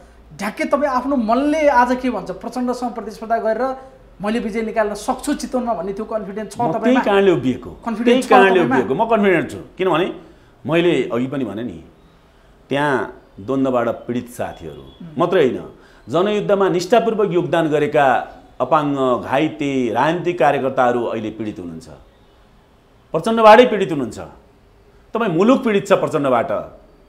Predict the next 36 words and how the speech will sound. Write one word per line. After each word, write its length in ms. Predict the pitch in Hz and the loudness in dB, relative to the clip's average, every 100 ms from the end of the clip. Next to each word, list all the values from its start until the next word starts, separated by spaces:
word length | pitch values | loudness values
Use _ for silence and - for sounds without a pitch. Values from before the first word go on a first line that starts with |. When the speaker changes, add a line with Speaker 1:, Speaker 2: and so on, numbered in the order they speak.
| _ _ _ _ _ - | _ _ _ _ _ -8
Speaker 2:
विकास 320 | - 202 247 247 | 0 6 6 6
र 40 | |
समृद्धिको 440 | - 214 196 226 | 2 0 -2 -4
सपना 640 | 214 196 190 214 208 147 139 | 2 2 4 2 2 2 6
देखेका 340 | 202 233 226 | 8 8 8
जनताहरू 440 | 190 190 190 175 175 | 4 4 4 4 4
पीडित 240 | 175 170 | 2 0
छन् 320 | 156 147 107 | -2 -4 -4
उहाँबाट, 400 | - 143 147 139 127 | -4 0 2 2 2
उहाँको 260 | 139 135 | 0 0
अस्थिर 340 | 131 135 175 160 | -2 2 2 2
नेचरले, 480 | 143 131 117 104 85 - _ - | -2 0 0 -2 -10 -14 _ -2
उहाँको 320 | 160 175 160 | 2 2 0
ढाँड, 500 | 123 110 156 156 135 | -2 0 0 0 -2
छल, 340 | - 151 151 139 104 98 | 0 4 6 4 -2 0
द्वेष, 340 | 156 156 139 - - | 0 0 -4 -12 -6
छल 180 | 156 175 | 0 0
कपट, 480 | 165 156 147 135 104 - - - | 0 0 2 2 0 -6 -20 -8
होइन? 160 | 143 196 135 | -4 -4 -4
तपाईँ 180 | 160 143 | -2 0
हेर्नुहोस् 220 | 156 147 | -2 -6
त, 160 | 170 - - - - - - | -12 -12 -20 -20 -20 -14 0
कहिले 300 | 147 147 143 135 127 151 | 0 2 0 0 -2 -2
कसको 300 | 147 151 143 | -2 -2 2
राज्य 360 | 135 117 135 | 2 2 -2
भनिदिएको 380 | 123 127 127 127 | 0 0 2 0
छ, 80 | 127 120 | -2 0
कहिले 320 | 139 147 143 127 | 0 0 -2 -2
कसको 260 | 143 - | -6 0
राज्य, 200 | 135 117 | 0 2
उहाँका 260 | 131 160 147 | 2 4 4
हरकतहरू 480 | 120 160 202 196 190 | 4 2 2 2 2
के 140 | 185 | 0
के 120 | 170 | -2
थिए, 220 | 127 135 98 - - 131 | -2 -4 -4 -10 -12 -4
होइन? 180 | 185 | -4